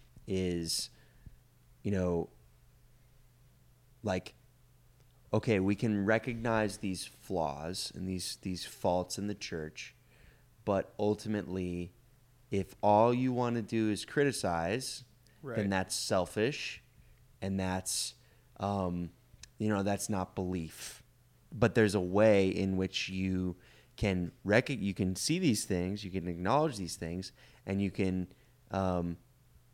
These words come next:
Speaker 1: come through them with a, a deeper belief.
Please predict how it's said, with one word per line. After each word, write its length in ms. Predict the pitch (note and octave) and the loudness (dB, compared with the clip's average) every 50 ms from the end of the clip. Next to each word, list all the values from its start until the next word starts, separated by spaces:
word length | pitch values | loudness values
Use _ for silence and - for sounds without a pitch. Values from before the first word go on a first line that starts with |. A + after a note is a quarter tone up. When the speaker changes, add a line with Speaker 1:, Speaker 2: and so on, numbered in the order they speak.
| _ _ _ _ _ _ _ _ - - _ | _ _ _ _ _ _ _ _ -20 -16 _
Speaker 1:
come 220 | - - A2+ A2 | 0 0 2 2
through 260 | G#2 - - C#3+ C#3 C3 | 0 0 0 2 4 4
them 360 | A2 G2 F#2 F#2 F#2 F#2 F#2+ | 6 4 4 4 2 0 0
with 300 | F2 G2 F#2+ F#2 - G2 | 0 0 0 0 0 -2
a, 380 | F#2 F2 F2 E2+ E2+ E2+ E2+ - - _ _ _ _ _ - _ _ _ _ _ _ _ _ - - - - _ - | -2 0 0 0 -2 -2 -4 -8 -14 _ _ _ _ _ -20 _ _ _ _ _ _ _ _ -20 -20 -20 -14 _ -2
a 100 | G2 G2 | -2 -2
deeper 540 | F2 - A2 A2 G2+ - A2 G2+ G2 F#2+ | 0 2 2 2 2 4 4 4 4 4
belief. 640 | E2+ - - F2 F2 E2+ D#2+ D2+ - - - - - | 2 0 -2 -4 -4 -4 -6 -8 -12 -16 -16 -18 -18